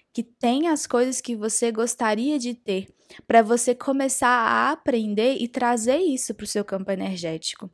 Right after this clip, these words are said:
E aí é aquilo, não é deixar de falar com seus amigos, nem nada, pelo amor de Deus, né? Amizades são super importantes e tem coisa mais linda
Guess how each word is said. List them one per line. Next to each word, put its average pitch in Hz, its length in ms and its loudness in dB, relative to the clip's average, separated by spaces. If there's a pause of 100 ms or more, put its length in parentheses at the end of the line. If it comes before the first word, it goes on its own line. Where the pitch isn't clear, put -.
(160)
E 233 120 4
aí 233 300 6
é 247 40 6
aquilo, 233 520 0
não 202 100 -2
é 202 100 -2
deixar 220 360 -2
de 220 160 -8
falar 214 280 -2
com 226 120 -8
seus 220 300 -4
amigos, 202 500 -4
nem 190 160 -6
nada, 185 380 -6
pelo 180 160 -4
amor 185 260 -4
de 214 100 -6
Deus, 185 280 -6
né? 185 160 -6
Amizades 190 480 -2
são 208 160 -6
super - 240 -8
importantes 220 560 -6
e 208 100 -6
tem 220 160 -6
coisa 208 240 -4
mais 208 240 -2
linda 214 340 -2